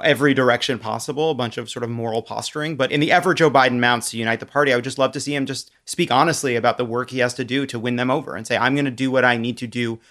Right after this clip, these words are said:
to earn your support. If I don't have your support, that's not on you. That's on me. And I'm gonna listen, and I'm gonna listen to, to Bernie supporters. I'm gonna listen to all the people who haven't yet come on board, uh,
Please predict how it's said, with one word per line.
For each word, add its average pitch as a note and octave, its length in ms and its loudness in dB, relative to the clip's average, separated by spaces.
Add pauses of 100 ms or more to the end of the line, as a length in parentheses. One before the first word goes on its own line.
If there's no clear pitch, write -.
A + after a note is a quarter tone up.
to D3 200 -6
earn C3 200 2
your B2 100 0
support. G#2+ 420 -10
If G#2+ 80 -16
I C3+ 120 2
don't D3 100 0
have D3 160 0
your C#3+ 100 -2
support, B2+ 460 -2 (160)
that's B2 240 2
not C3 140 6
on A#2+ 180 4
you. G#2+ 300 -4 (180)
That's A2 240 0
on G#2+ 220 -2
me. A#2+ 260 -6 (220)
And B2 100 0
I'm A#2+ 160 2
gonna A2+ 160 0
listen, B2+ 420 -2
and A#2 140 -6
I'm A#2 120 0
gonna A2 120 -6
listen A2 280 -8
to, A2 260 -4
to G#2+ 240 -8
Bernie A#2 320 -4
supporters. B2+ 500 -6
I'm A2+ 80 -6
gonna A2 140 -6
listen A#2 320 -6 (240)
to - 80 -8
all C#3+ 180 6
the C#3 80 2
people C3 260 -4
who A2+ 40 -6
haven't A#2 300 2
yet A2+ 160 -4
come A2+ 200 -4
on A2+ 140 0
board, B2 380 -4 (260)
uh, A2+ 200 2